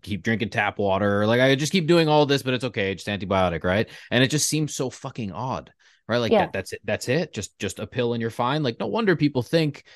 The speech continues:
Speaker 1: like, "Oh, I feel like shit, and then it just makes me feel good." And it's like, well, they think they can just live this, you know, miserable life without connecting any of the dots. And I think that where it gets a little frustrating for,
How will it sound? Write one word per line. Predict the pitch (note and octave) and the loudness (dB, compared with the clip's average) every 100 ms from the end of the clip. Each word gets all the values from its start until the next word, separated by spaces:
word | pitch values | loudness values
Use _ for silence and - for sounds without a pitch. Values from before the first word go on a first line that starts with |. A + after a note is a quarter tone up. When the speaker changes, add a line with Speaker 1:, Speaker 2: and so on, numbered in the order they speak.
| - - | -18 -6
Speaker 1:
like, | C3+ | 2
"Oh, | F3 | 2
I | F2 | 2
feel | - G#2+ | -2 -2
like | F#2 | -2
shit, | - D3 F#2+ | 0 0 2
and | |
then | G#2+ | -2
it | G#2+ E2+ | -2 -4
just | A2+ - | -8 -10
makes | D2+ E2 - | -10 -10 -6
me | A#2 | -4
feel | D3 D#3+ | 0 0
good." | E3 G#3 F3 | 2 4 4
And | G#2 G2 | 2 -2
it's | F#2+ | -6
like, | A2 F#2+ | -8 -2
well, | A2+ A2 | 0 2
they | F#2 G#2+ | 2 -2
think | A2 D3+ | -2 -4
they | C#3+ | -2
can | A#2+ A#2+ | -4 -4
just | G#2+ G#2 | -6 -6
live | G2+ G#2+ B2+ A#2 | -4 0 -2 -2
this, | G2+ G2 - - - - - _ | -4 -4 -6 -12 -20 -20 -20 _
you | G#2 | -4
know, | G#2 F#2+ | -2 -2
miserable | F#2 G2 A#2 A2 G#2 F#2 F#2 | -2 0 0 0 -2 -2 0
life | A2 A#2+ G#2+ | 2 2 0
without | G2 F#2+ | -4 -6
connecting | - G2+ G#2+ - F#2+ | -4 -4 -4 -2 -4
any | F2 G#2+ A2 | -2 -2 -2
of | G2 | -4
the | D2+ | -6
dots. | D2+ G2+ C3 A2+ - | -6 -2 0 0 -4
And | G2+ F#2 F2 - - _ _ _ _ _ _ _ _ _ _ _ _ _ | -8 -6 -8 -16 -20 _ _ _ _ _ _ _ _ _ _ _ _ _
I | A#2+ | -2
think | A#2+ - D#3+ G3 | -2 0 0 2
that | G3+ B2 | 0 2
where | B2+ C3 | 2 2
it | A#2+ | 2
gets | A#2+ - | 0 -2
a | |
little | G#2+ A2 | -6 -4
frustrating | G2 - G#2 - G#2 F#2+ F#2 F2+ | -4 -2 -2 0 0 0 -2 -6
for, | - F#2 E2+ | -2 -2 -2